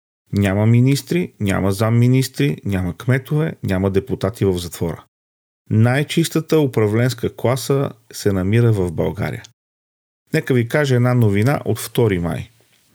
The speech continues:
Бивш румънски министър влиза в затвора за шест години.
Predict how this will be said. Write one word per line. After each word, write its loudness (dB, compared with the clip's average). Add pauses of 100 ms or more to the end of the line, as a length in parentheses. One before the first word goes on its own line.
(280)
Бивш 0
румънски 0
министър 2
влиза 2
в 2
затвора 2
за -2
шест -2
години. -4